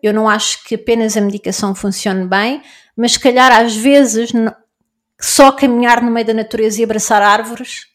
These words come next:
também não chega, e precisamos de outras coisas, e tá tudo certo, desde que funcione para nós.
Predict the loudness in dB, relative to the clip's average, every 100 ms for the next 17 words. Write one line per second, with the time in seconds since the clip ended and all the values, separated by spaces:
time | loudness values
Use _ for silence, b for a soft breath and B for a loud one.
0 | _ -2 0 2 0 -2 -4 -6 -8 -18
1 | _ _ -16 -14 -10 -4 -4 -4 -4 -6
2 | -6 -14 -6 -6 -6 -14 -18 -6 -4 -4
3 | -8 -8 -6 4 4 4 -2 -10 B B
4 | B B _ 2 2 2 0 0 2 2
5 | 0 0 -2 0 -4 -6 -20